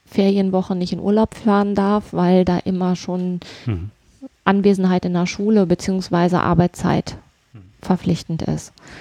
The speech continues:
Speaker 1: Das ist einfach so und das, ähm, finde ich, ist auch in Ordnung. Nur was mich halt stört, ist das Bild, was sich irgendwie nicht revidieren lässt, dass Lehrer ja permanent frei haben, weil das ist, glaube ich, schon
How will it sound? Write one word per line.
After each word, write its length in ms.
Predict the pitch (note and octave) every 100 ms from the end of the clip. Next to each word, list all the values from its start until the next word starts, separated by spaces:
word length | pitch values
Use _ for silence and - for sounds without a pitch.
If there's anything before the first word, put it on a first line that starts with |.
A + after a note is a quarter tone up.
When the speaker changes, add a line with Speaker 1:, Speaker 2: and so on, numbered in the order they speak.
| - -
Speaker 1:
Das 160 | F3+
ist 220 | - F#3 -
einfach 260 | F3+ F3
so 160 | E3+ E3+
und 140 | F3
das, 300 | E3+ - - D#3+
ähm, 380 | D#3+ D#3+ D#3 E3 - - - - - _ _
finde 300 | - B3 B3
ich, 80 | A3
ist 140 | A3
auch 140 | G3
in 120 | F3 E3
Ordnung. 640 | G3+ B3 C4 C4 C#4+ C#4+ _ _ -
Nur 500 | A3 G#3+ G#3 G#3 G3
was 160 | G3 -
mich 160 | G#3
halt 140 | G3+ -
stört, 340 | - G3+ G#3
ist 200 | G3+ -
das 120 | F#3+
Bild, 400 | - G3 G#3 G#3+
was 160 | F#3 F#3
sich 160 | F#3 -
irgendwie 480 | G3 G3 - F#3+
nicht 460 | F#3+ F#3+ - - -
revidieren 540 | G3 F#3 F3 F#3+ G3 G3+
lässt, 340 | F#3+ F#3+ -
dass 140 | F3+ -
Lehrer 300 | F3 F#3 F3+
ja 180 | F3+
permanent 500 | - F3 E3+ E3 F3
frei 280 | - F3 E3+
haben, 340 | F3 F3 F3 E3+
weil 140 | E3+
das 160 | E3+ -
ist, 400 | F#3+ - - -
glaube 380 | F3 F3 F3+
ich, 280 | F3+ - -
schon 160 | -